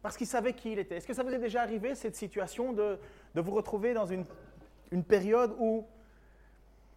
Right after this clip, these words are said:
vous avez une conviction, mais vous n'êtes pas certain ?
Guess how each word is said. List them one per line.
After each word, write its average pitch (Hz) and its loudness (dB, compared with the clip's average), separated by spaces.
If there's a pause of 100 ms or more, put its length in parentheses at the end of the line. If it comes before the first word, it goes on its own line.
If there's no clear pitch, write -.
(260)
vous 196 0
avez 247 2
une 240 4
conviction, 311 2 (720)
mais 339 0
vous 285 2
n'êtes 302 2
pas 277 2
certain ? 143 0